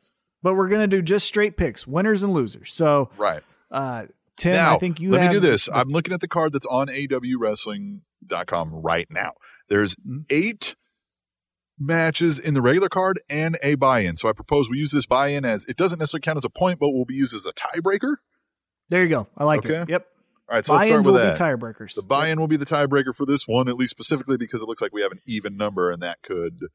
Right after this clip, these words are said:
Speaker 2: well, and even if there wasn't an even number, we could wind up with an even thing. So we'll use this as the tiebreaker, right?
Speaker 1: Yep.
Speaker 2: Private Party and the Best Friends. Um, yeah, I mean, w-, you know, um,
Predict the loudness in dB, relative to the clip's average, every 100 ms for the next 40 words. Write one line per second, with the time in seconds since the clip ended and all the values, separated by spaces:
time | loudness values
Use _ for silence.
0 | _ _ 0 2 2 2 2 0 2 2
1 | 0 0 -2 -4 -4 -4 -4 -4 -4 -6
2 | -4 -8 -8 -12 -16 -20 -20 _ _ _
3 | _ _ -8 -6 -6 -8 -6 -4 -4 -4
4 | -8 -10 -6 -4 -4 -8 -10 -14 -12 -8
5 | -8 -10 _ _ _ -18 -4 -2 0 -2
6 | -2 0 2 2 0 -2 -6 0 2 4
7 | 0 -8 -16 -16 -4 -2 0 -2 -8 -14
8 | -16 -8 -4 -2 0 -2 -4 -6 -12 -12
9 | -14 -16 -16 -16 _ _ _ _ _ _
10 | _ _ _ _ _ 0 2 2 2 2
11 | 0 -2 -6 -14 -10 -2 0 2 2 0
12 | -4 -2 0 0 -2 -6 -8 -12